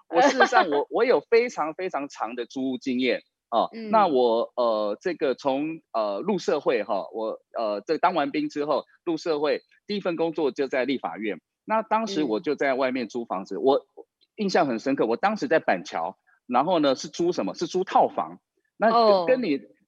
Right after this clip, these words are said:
Speaker 1: 呃，也是这个一，呃，就是传统公寓，
Speaker 2: 就传统，
Speaker 1: 一层楼。
Speaker 2: 嗯，嗯。
Speaker 1: 呃，但是它是把这个，呃，大概三十平左右的，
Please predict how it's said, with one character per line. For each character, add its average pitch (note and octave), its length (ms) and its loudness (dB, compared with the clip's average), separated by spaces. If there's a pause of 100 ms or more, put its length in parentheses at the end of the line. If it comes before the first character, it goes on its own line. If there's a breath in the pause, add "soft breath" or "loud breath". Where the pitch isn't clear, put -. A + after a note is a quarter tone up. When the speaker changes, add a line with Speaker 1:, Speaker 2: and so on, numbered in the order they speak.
Speaker 1:
呃， E3+ 140 0
也 C#3+ 160 4
是 G#3+ 180 -4
这 F#3+ 200 0
个 C#3+ 180 0
一， G3 240 -10 (100)
呃， A#2 360 0
就 F3+ 160 0
是 C#3+ 340 -4
传 A2+ 220 -2
统 F#3+ 240 4
公 C#3 200 0
寓， A2+ 260 -4
Speaker 2:
就 - 40 -20
传 G3+ 160 -6
统， - 20 -2
Speaker 1:
一 A#3 40 -2
层 C#3+ 240 2
楼。 A#2+ 260 2
Speaker 2:
嗯， - 20 -8 (120)
嗯。 F3 140 -16 (200)
Speaker 1:
呃， - 120 0
但 B3 180 0
是 A3 120 -2
它 G#3 200 -2
是 G#3 140 -4
把 G2+ 340 -6
这 C#3+ 260 -2
个， G#2 400 0
呃， A2+ 140 -4
大 A#3 160 0
概 A3 180 -2
三 A#3+ 240 -2
十 A3 140 -6
平 C3 360 -6
左 A2 260 -2
右 D3 200 0
的， G2+ 260 -4